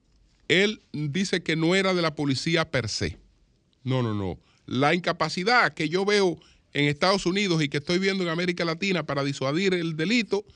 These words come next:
no es de la, de la policía per se, sino del modelo policial profesional. Entonces, eh, este modelo, él dice que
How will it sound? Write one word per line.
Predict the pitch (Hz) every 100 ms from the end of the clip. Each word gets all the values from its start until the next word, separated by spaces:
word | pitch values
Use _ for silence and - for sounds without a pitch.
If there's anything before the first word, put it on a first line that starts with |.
| _ _ _ -
no | 120 151 208 214 208 _ _ _
es | - 202 202
de | 185
la, | 175 160 143 - _ _ -
de | 123 151
la | 160 151 151 147 139 135 120
policía | 165 165 - 226 190
per | - 175
se, | - 131 90 - _ _ _ - _ - _ _ -
sino | - 175 175 226
del | 233 226
modelo | 196 170 208 233
policial | 202 196 170 - 190 214
profesional. | - 190 190 208 196 208 185 185 185 165 143 143 _ _ _ _ _ _ _ _ _ _ _ _
Entonces, | 143 160 214 262 202 - 170 170 - - _ _ _
eh, | - 170 175 175 175 175 -
este | 196 214 262
modelo, | 240 208 196 170 156 _ _ _ _ _ _ -
él | 180
dice | 180 220 220 190
que | 190 180 -